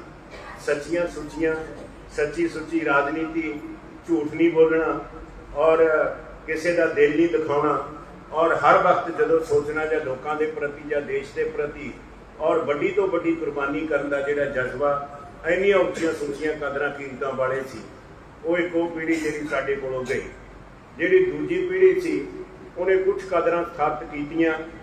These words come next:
ਪਰ ਬਾਹਲੀਆਂ ਉਹ ਸਥਾਪਿਤ ਨਹੀਂ ਕਰ ਸਕੀ। ਉਹਦੇ ਵਿੱਚ ਵੀ ਆਹਿਸਤਾ ਆਹਿਸਤਾ ਜਿਹੜਾ ਕੋਈ ਮਾੜੇ ਪੱਖ ਹੈ, ਜਿਹੜਾ ਨਿਗਾਰ ਹੈ, ਆਉਣਾ ਸ਼ੁਰੂ ਹੋ ਗਿਆ ਸੀ। ਚਲੋ ਉਹ ਤੇ ਜਾ ਰਹੀ ਹੈ। ਜਿਹੜੀ ਪੀੜ੍ਹੀ ਹੁਣ ਹੈ ਇਸ ਵੇਲੇ ਜਿਹਨੂੰ ਅਸੀਂ ਦੇਖ ਰਹੇ ਹਾਂ, ਮੈਂ ਤੇ ਇਹ ਕਹਿਣਾ ਚਾਹੁੰਦਾ ਹੁਣ ਤੇ ਬੇੜਾ ਹੀ ਗਰਕ ਹੋ ਗਿਆ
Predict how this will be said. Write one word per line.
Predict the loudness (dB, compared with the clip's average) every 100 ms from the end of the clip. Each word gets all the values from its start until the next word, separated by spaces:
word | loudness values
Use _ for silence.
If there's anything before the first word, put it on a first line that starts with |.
| -18 -20 -6
ਪਰ | 0 2
ਬਾਹਲੀਆਂ | 4 6 6 4
ਉਹ | 0
ਸਥਾਪਿਤ | 0 2 2 0 -4
ਨਹੀਂ | -2
ਕਰ | 0 0
ਸਕੀ। | 0 0 -4 -6 -8 -16 -20 -20 -8
ਉਹਦੇ | 0 6 8
ਵਿੱਚ | 6 4
ਵੀ | 0 2
ਆਹਿਸਤਾ | 4 2 2 4
ਆਹਿਸਤਾ | 4 2 -4
ਜਿਹੜਾ | -2 -2 -2
ਕੋਈ | -4 -6
ਮਾੜੇ | -2 2 2
ਪੱਖ | 0 -6 -4
ਹੈ, | -4
ਜਿਹੜਾ | -2 -4
ਨਿਗਾਰ | -4 -4 -2 0 0
ਹੈ, | -2 -6 -12 -20 -12 0
ਆਉਣਾ | 4 4 2
ਸ਼ੁਰੂ | 2 2
ਹੋ | 2 2
ਗਿਆ | 2
ਸੀ। | 0 -4 -14 -18 -18 -20 -20 0
ਚਲੋ | 2 4
ਉਹ | 2 0
ਤੇ | 2
ਜਾ | 2 4
ਰਹੀ | 4 4 4
ਹੈ। | 4 -2 -12 -16 -20 -20 -18 -2
ਜਿਹੜੀ | 4 4
ਪੀੜ੍ਹੀ | 6 4 4 2 2
ਹੁਣ | 4 4
ਹੈ | 6 4
ਇਸ | 2
ਵੇਲੇ | 0 0 -2
ਜਿਹਨੂੰ | -4 -2 -4
ਅਸੀਂ | -2 -2
ਦੇਖ | 0 0 0
ਰਹੇ | -2 0 -2
ਹਾਂ, | -6 -12 -18 -20 -20 -14 -2
ਮੈਂ | 0
ਤੇ | 2
ਇਹ | 2 2
ਕਹਿਣਾ | 0 0
ਚਾਹੁੰਦਾ | 0 -2 -2
ਹੁਣ | -2 -4
ਤੇ | 0 0
ਬੇੜਾ | 0 0
ਹੀ | 0 2
ਗਰਕ | 0 -2
ਹੋ | -4 -2
ਗਿਆ | 0 -2